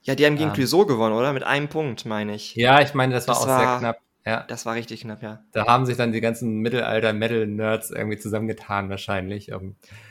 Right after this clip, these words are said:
Speaker 2: Subway
Speaker 1: Ja,
Speaker 2: to
Speaker 1: also
Speaker 2: Sally
Speaker 1: beim
Speaker 2: und
Speaker 1: Bundesvision war halt für mich das Problem, dass immer der größte Name gewonnen hat. Völlig egal, für wen oder womit. Und auch, dass man für sich selber abstimmen konnte, das kann man wahrscheinlich nicht anders machen, wenn man halt ein Telefonnetz hat.
Speaker 2: Ja.
Speaker 1: Aber,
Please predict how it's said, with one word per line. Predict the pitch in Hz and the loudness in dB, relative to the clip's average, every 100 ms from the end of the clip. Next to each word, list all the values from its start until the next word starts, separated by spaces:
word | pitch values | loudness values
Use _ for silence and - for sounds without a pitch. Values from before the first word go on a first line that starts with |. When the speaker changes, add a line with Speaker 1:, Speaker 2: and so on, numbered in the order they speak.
| - _ _ | -20 _ _
Speaker 2:
Subway | - 101 104 | -10 -4 -2
Speaker 1:
Ja, | |
Speaker 2:
to | 101 | -2
Speaker 1:
also | 98 | 0
Speaker 2:
Sally | 117 127 | 0 4
Speaker 1:
beim | 147 | 4
Speaker 2:
und | 131 | 6
Speaker 1:
Bundesvision | 156 196 185 175 175 | 8 8 8 4 4
war | 143 | 4
halt | 151 151 | 4 2
für | 131 | 0
mich | 143 | -2
das | 147 151 | -2 -6
Problem, | 131 113 117 | -8 -8 -6
dass | 117 | -6
immer | - 117 | -6 -6
der | 113 | -6
größte | 98 98 98 95 | -6 -8 -8 -10
Name | 85 85 - | -10 -10 -12
gewonnen | - - - - | -14 -14 -14 -14
hat. | - | -16
Völlig | - 104 110 | -10 -8 -8
egal, | - 110 98 104 | -4 2 2 2
für | 98 107 104 | -2 -8 -6
wen | 113 110 | -4 -4
oder | 101 101 | -4 -6
womit. | 107 113 113 113 - | -6 -6 -6 -6 -8
Und | - 98 | -10 -10
auch, | - | -10
dass | 117 127 | -10 -8
man | 113 | -8
für | 120 | -10
sich | 113 | -10
selber | 107 104 110 | -6 -2 -2
abstimmen | - - 123 113 | -2 -4 -6 -6
konnte, | 117 117 117 | -6 -6 -6
das | 110 - | -10 -10
kann | 131 | -6
man | 143 | -6
wahrscheinlich | 120 - 120 120 | -6 -8 -10 -10
nicht | 127 131 | -10 -8
anders | 110 104 | -8 -4
machen, | 110 - 139 | -4 -4 -8
wenn | 123 | -10
man | 120 | -10
halt | 117 | -10
ein | - | -8
Telefonnetz | 113 117 113 127 156 147 - | -10 -10 -10 -8 -8 -8 -10
hat. | 156 - - - - - - | -12 -14 -20 -20 -20 -20 -2
Speaker 2:
Ja. | 101 | 2
Speaker 1:
Aber, | 104 104 104 98 - 113 113 113 107 107 | 2 4 2 2 4 4 6 4 0 -2